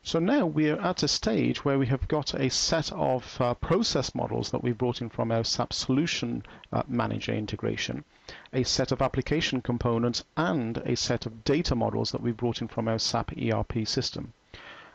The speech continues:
And the unifying component for all of these is the sap transaction code. So if we now have a model and the unification element of the sap transaction code, we can use that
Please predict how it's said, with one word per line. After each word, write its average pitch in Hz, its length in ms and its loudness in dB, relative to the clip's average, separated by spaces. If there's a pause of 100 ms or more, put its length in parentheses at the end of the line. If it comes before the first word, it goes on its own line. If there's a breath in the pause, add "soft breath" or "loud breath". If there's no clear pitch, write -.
And 135 120 4
the 131 60 4
unifying 151 560 2
component 151 520 2
for 131 180 0
all 175 220 4
of 139 100 0
these 110 320 0
is 120 300 0
the - 40 -6
sap - 300 -2
transaction 110 560 -4
code. - 320 -4 (640 loud breath)
So 127 420 4 (400 loud breath)
if - 160 -2
we 147 140 4
now 190 200 4
have 151 160 2
a 131 60 4
model 160 540 4 (420)
and 123 520 2
the 123 560 4
unification 139 720 2
element 120 420 2
of 113 340 0
the - 100 -2
sap - 260 -2
transaction 120 460 -2
code, 110 380 -2
we 127 180 2
can 123 220 2
use 196 300 4
that - 280 -2